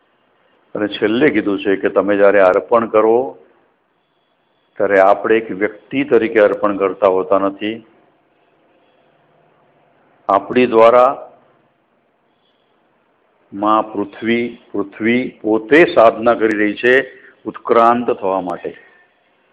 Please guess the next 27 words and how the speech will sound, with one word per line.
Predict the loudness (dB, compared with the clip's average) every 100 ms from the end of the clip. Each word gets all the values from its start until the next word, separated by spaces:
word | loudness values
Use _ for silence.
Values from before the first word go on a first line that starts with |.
| _ _ -8
આ | 0 0
સમગ્ર | 0 -4 -2 0 2 0
પૃથ્વીની | -2 -12 -6 -2 0 2
જે |
ઉત્ક્રાંતિ | 0 0 0 2 4 2 -2 -10 -6
છે | -4 -4 -8 -14 _ _ _ _ _ _ _ _ _ _ _ _ _ _ _ _ _ _ 0
એનો | 2 4 2
એક | 4 4 6 4 2
નાનકડું | 0 2 2 0 2 4
આવિર્ભાવ | 4 4 2 2 4 4
કેન્દ્ર | 2 -4 -2 2
એટલે | 2 4 4
આપણે | 4 0 -6
છીએ. | -8 -18 -20 _ _ _ _ _ _ _ _ _ _ _ _ _ _
આપણે | -4 -2 0 2
જે | 2
કંઈ | 0 -2
સાધના | 2 2 2 0
કરતા | 0 -2 0
હોય | 0 2 0
છે |
ને | 0
આપણે | 0 0 -4
ઉત્ક્રાંત | -4 -6 2 4 4 2
થતા | 0 0 2
હોય | 2 2 -2
છે, | 0 2 2